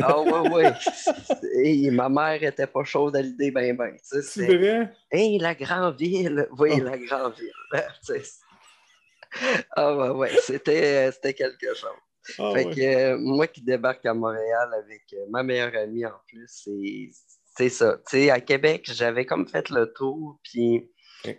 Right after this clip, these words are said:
Speaker 1: j'avais commencé un an que j'avais fait de la psychologie à Laval. J'adorais ça. Je, je, j'adore comprendre l'humain, c'est, ça me fascine,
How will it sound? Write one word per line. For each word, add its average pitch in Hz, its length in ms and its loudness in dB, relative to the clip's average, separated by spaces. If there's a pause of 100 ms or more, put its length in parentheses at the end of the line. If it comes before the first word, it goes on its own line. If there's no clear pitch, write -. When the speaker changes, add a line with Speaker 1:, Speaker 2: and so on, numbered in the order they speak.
Speaker 1:
j'avais 127 200 -2
commencé 151 460 -2
un 123 280 2
an 123 240 0
que 127 80 -8
j'avais 113 240 0
fait 131 140 -12
de 131 100 -16
la 117 100 -2
psychologie 107 920 -2
à 98 100 -4
Laval. 107 680 -2 (400)
J'adorais 120 640 2
ça. - 200 -8 (240)
Je, 107 160 -6
je, 104 240 2
j'adore 123 580 -2
comprendre 104 440 -2
l'humain, 110 580 0
c'est, 104 240 -12
ça 98 160 -12
me 98 100 -10 (160)
fascine, 120 680 -4